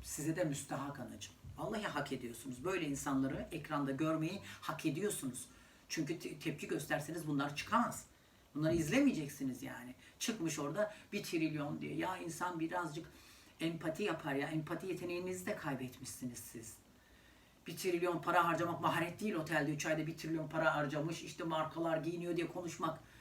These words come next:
E hani siz markaya karşı, işte, e, böyle zengin yaşantıları, böyle abartılı lüksü göstermenin kötü olduğunu söylemiştin Seren, S-, Şeyma Subaşı için. Ne oldu da şimdi döndün de kalktın bu kızın,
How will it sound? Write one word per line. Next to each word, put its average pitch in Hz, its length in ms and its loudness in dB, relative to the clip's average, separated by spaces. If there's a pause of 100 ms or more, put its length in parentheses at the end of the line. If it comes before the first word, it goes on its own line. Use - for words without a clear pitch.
(180)
E 180 100 2
hani 214 200 4
siz 202 200 0
markaya 185 420 2
karşı, 175 360 -4 (300)
işte, - 320 0 (240)
e, 170 60 0 (960)
böyle 180 200 0
zengin 175 320 -2
yaşantıları, 175 680 -2
böyle 175 200 0
abartılı 165 640 2 (200)
lüksü 185 320 -2
göstermenin 170 720 2
kötü 185 260 -2
olduğunu 170 300 4
söylemiştin 156 560 2
Seren, 160 440 2 (360)
S-, - 260 -6
Şeyma 151 440 4
Subaşı 147 880 -4
için. 202 360 -6 (140)
Ne 202 80 2
oldu 180 260 4
da 165 60 0
şimdi 156 300 0
döndün 160 340 4
de 156 100 2
kalktın 156 400 -2
bu 151 80 0
kızın, 147 320 -2